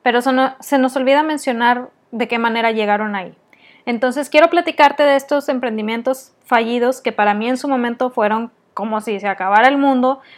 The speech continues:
pero hoy en día los veo como un gran, gran aprendizaje y que realmente atesoro y valoro y digo,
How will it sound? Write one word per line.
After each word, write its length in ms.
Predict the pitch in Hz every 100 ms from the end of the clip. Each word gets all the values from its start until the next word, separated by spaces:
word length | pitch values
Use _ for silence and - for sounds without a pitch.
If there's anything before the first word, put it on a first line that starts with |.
| _
pero 220 | 262 269
hoy 140 | 285 320
en 140 | 339
día 120 | 320
los 160 | 311 302
veo 220 | 277 262
como 280 | 277 277 254
un 360 | 254 269 220 214
gran, 480 | 226 240 247 240 -
gran 480 | 214 233 269 302 349
aprendizaje 840 | 349 277 233 240 233 226 262 262
y 120 | 233 220
que 160 | 226
realmente 600 | 220 220 247 254 254 254
atesoro 560 | 269 254 214 - 220 247
y 60 |
valoro 380 | 254 247 226 233
y 80 | 240
digo, 400 | 240 240 240